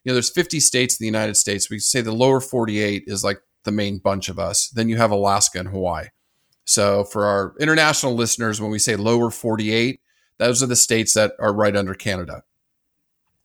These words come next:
So the wolves were persecuted and hunted and, and killed. And there was just a few in Minnesota. And then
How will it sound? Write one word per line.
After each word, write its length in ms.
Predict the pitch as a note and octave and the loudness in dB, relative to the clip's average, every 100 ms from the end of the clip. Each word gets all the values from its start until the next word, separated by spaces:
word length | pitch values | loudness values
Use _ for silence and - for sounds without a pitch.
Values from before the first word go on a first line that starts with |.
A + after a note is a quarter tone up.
| - | -10
So 300 | - B2+ A2+ | 0 4 4
the 100 | G#2+ | 4
wolves 640 | A2+ D#3 A#3+ D3+ A2+ - - _ _ - - | 2 8 8 8 6 -2 -6 _ _ -12 -4
were 100 | - | -2
persecuted 800 | F#3+ G3 F#3+ - C3 B2 A#2 G#2+ | 2 2 2 0 2 4 4 2
and 120 | G#2 | 0
hunted 500 | C3 D#3 - A2 G2 | 2 2 2 2 0
and, 260 | G#2+ G2 | -4 -4
and 160 | F2+ F#2+ | -6 -10
killed. 520 | - A3 D#3+ G#2+ G2 _ _ _ _ _ - | 2 6 6 6 0 _ _ _ _ _ -4
And 200 | A#2+ A2 | -2 0
there 100 | C#3 | 0
was 160 | B2 | 0
just 340 | - G3 G3 D3+ | 0 0 0 -2
a 80 | |
few 880 | C#3 - G3 F#3+ A3+ A3 G#3 G#3 G#3 _ _ _ - | -6 -8 -4 2 4 6 6 4 0 _ _ _ -4
in 140 | C#3 C#3 | 0 2
Minnesota. 800 | C3+ B2 - C#3 A2+ G#2 G2+ - _ _ - | 4 4 4 4 4 2 0 -8 _ _ -4
And 160 | A#2+ | 0
then 400 | A#2 A2+ A2 - | 2 2 -2 -6